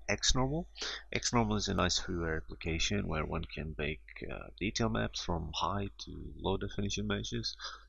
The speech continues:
Also comes with some nice tools to convert some maps into other map types and some useful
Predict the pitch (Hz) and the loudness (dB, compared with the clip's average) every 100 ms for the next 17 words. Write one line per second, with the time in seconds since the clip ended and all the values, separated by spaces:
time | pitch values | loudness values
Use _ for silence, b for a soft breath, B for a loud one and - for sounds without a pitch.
0 | - 110 120 98 85 80 - - 73 80 | -2 0 2 0 -2 -4 -2 -2 0 2
1 | 90 - - 92 - - 80 - 82 - | 0 0 0 0 -2 -2 4 4 6 2
2 | 87 85 85 - - 82 80 73 - 82 | 2 2 2 0 -4 -4 -2 -4 0 2
3 | 90 95 92 - 95 92 - - - 76 | 4 2 2 2 2 2 -2 -8 -6 -8
4 | 76 76 - - 78 73 87 - 95 90 | -6 -6 0 2 2 2 0 0 2 2
5 | 82 | 0